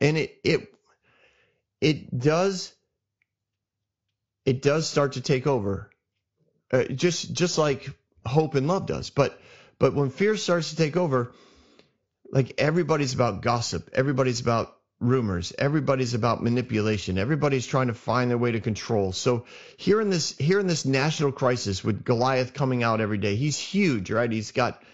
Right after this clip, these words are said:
he's got a helmet that weighs, you know, as much as a, of a, a, as a, as a bowling ball. He's got, he's got a, the tip of his spear weighs as much as a shot put. The,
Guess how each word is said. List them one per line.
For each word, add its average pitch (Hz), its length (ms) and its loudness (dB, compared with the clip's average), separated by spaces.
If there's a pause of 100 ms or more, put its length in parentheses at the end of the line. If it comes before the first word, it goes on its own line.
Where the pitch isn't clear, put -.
(800)
he's 127 200 -2
got 143 220 2
a 113 60 0
helmet 151 420 0
that 90 180 -2
weighs, 135 340 0
you 131 60 0
know, 117 140 0
as 107 120 -2
much 127 300 0
as 113 140 -4
a, 104 480 0
of 98 180 -4
a, 90 320 -4
a, - 280 -4
as 98 100 -2
a, 95 160 -2
as 101 160 -2
a 98 140 -2 (460)
bowling 123 460 0
ball. 85 300 -2
He's 104 240 -2
got, 120 320 0 (480)
he's 127 180 0
got 131 180 2
a, 110 140 2
the 120 160 0
tip 156 240 -2
of 135 140 -2
his 120 180 0
spear 123 640 0 (240)
weighs 131 320 2
as 123 100 -2
much 135 280 0
as 117 140 0
a 113 60 2
shot 123 380 0
put. 101 360 0
The, 107 220 0